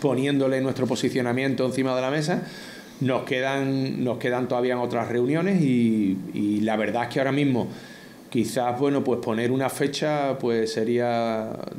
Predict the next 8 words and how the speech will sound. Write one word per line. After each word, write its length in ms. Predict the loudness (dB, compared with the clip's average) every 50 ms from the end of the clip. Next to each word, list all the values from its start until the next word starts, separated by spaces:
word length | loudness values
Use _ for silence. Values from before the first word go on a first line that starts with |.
| -6 -4
descabellado 640 | -4 -4 -4 -2 -2 -2 0 0 0 0 0 0 0
pensarlo, 540 | 0 0 0 0 0 0 0 0 0 0
¿no? 100 | 0 0
Porque 200 | 0 0 2 2
yo 100 | 2 2
creo 160 | 2 2 0 0
que, 320 | 0 0 0 0 0 -2 -4 -8 -14 -16 -18 -18 -20 -20 -14 -8
eh, 640 | -4 -2 0 0 0 0 0 0 0 0 0 -2